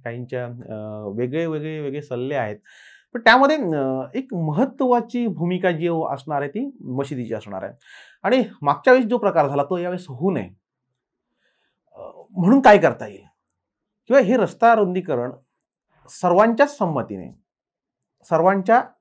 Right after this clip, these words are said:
एका निर्णयाने अत्यंत चांगल्या प्रकारे कसं करता येईल ही आमची, अ, भूमिका आहे. आणि म्हणून ह्या प्रतिक्रिया आम्ही वाडेकरांच्या घेतोय. आज मुद्दामच आम्ही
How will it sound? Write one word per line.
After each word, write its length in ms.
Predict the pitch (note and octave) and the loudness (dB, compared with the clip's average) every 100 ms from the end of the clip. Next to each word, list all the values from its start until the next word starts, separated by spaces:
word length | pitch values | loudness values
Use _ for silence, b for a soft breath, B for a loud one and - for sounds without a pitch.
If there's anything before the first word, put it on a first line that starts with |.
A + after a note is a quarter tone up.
| _ - | _ -2
एका 260 | F#3 C4+ | 0 2
निर्णयाने 720 | A#3 D3+ A#2 G2+ F2+ G2 G#2 G#2+ _ _ _ _ _ _ _ | 0 0 -2 -4 -8 -12 -18 _ _ _ _ _ _ _ _
अत्यंत 340 | - - C4+ C#4+ | -10 0 0 0
चांगल्या 540 | - - F#3+ G3+ B3+ | -6 0 2 4 2
प्रकारे 380 | B3+ A3+ A3+ C4 | 2 2 2 0
कसं 320 | - G#3 B3+ | -2 -4 -2
करता 280 | E3 A#2 G#2 | -2 -2 -4
येईल 240 | A2+ - _ _ | -8 -12 _ _
ही 80 | F#3 | -4
आमची, 320 | A3+ G#3+ A3+ A3+ - _ _ _ _ _ - | -2 -2 -2 -4 -6 _ _ _ _ _ -4
अ, 220 | F#3 F#3 | 2 2
भूमिका 500 | E3 D#3+ G3 A3 G3 | 2 4 6 8 6
आहे. 240 | C3 A#2+ A#2 _ _ _ _ _ | 4 -4 -14 _ _ _ _ _
आणि 140 | G3+ B3+ | 0 2
म्हणून 540 | E3 A3+ D#4 - - - _ _ _ _ _ | 4 4 2 -4 -20 -20 _ _ _ _ _
ह्या 300 | F3+ A3+ C#4 | 0 2 2
प्रतिक्रिया 560 | C4 G3 F#3 C4 C#4 C4+ | 2 2 2 0 4 4
आम्ही 160 | A#3+ | 4
वाडेकरांच्या 600 | A#3 E3+ E3 E3 E3 E3 | 6 6 6 2 0 -2
घेतोय. 340 | C#3 A#2+ B2 F#2 - _ _ _ _ | -2 -2 -6 -8 -14 _ _ _ _
आज 160 | F#3+ A3+ A3+ _ _ _ _ _ _ _ - | 0 0 -2 _ _ _ _ _ _ _ -6
मुद्दामच 600 | D#3 C#3+ F#3+ - - _ _ _ _ _ - | -4 0 0 -2 -14 _ _ _ _ _ -8
आम्ही 380 | D3 D#3 B2+ | -4 -4 -6